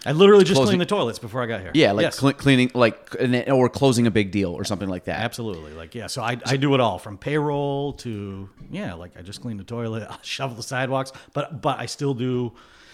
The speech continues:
Speaker 1: not as much as I used to, but I still do a lot of the quoting myself. I'm face-to-face with customers a lot. Yeah, absolutely.
Speaker 2: So, do, I mean, do you, lo-, that stuff you, like, look forward to, right? The hustle of just the day-to-day, just craziness?
Speaker 1: Thrive on it, man.
Speaker 2: Yeah.
Speaker 1: Like, yeah.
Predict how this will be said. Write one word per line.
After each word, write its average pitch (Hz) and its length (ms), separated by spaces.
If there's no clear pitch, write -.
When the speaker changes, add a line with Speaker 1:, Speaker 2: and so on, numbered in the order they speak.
Speaker 1:
not - 200
as 123 100
much 131 380
as 135 100
I 131 60
used 107 260
to, 135 80
but 113 140
I - 20
still 123 220
do 110 120
a 104 40
lot 98 180
of 87 60
the - 60
quoting 135 360
myself. 117 480
I'm 98 100
face-to-face 120 680
with 92 100
customers 101 420
a 98 60
lot. 95 260
Yeah, 104 120
absolutely. 110 340
Speaker 2:
So, 143 200
do, 127 160
I 143 60
mean, 131 140
do 127 100
you, 165 60
lo-, 113 160
that 143 100
stuff - 260
you, 123 80
like, 107 160
look 107 140
forward 104 280
to, 73 100
right? 95 280
The - 120
hustle 107 400
of 98 80
just 104 180
the 104 60
day-to-day, 101 540
just 95 180
craziness? 107 500
Speaker 1:
Thrive 180 240
on 80 160
it, 80 80
man. 85 240
Speaker 2:
Yeah. 87 200
Speaker 1:
Like, 80 60
yeah. 98 360